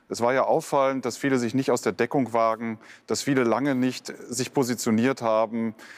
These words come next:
Wir haben keine Unterstützung für Prigozhin gesehen, aber wir haben jetzt auch niemanden gesehen, der bereit war, sich für Putin leidenschaftlich in die Bresche zu werfen. Nicht einmal seine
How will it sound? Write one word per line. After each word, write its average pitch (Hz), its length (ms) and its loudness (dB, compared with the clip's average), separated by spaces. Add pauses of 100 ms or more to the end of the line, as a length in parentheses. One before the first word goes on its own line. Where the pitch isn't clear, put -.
(120)
Wir 123 160 -4
haben 127 520 -2
keine 139 260 -2
Unterstützung 131 640 -2
für 117 300 2
Prigozhin 123 520 -2
gesehen, 156 560 0 (240)
aber 120 200 0
wir 127 120 2
haben 139 120 0
jetzt 131 140 -2
auch 127 120 0
niemanden 139 400 0
gesehen, 131 520 0
der 127 160 0
bereit 120 380 -2
war, 131 100 0
sich 120 160 -8
für 131 140 -6
Putin 202 360 0
leidenschaftlich 107 640 0
in 113 80 -2
die 107 80 -2
Bresche 98 380 -2
zu 113 160 -2
werfen. 113 280 0
Nicht 156 160 -4
einmal 160 300 2
seine 135 420 0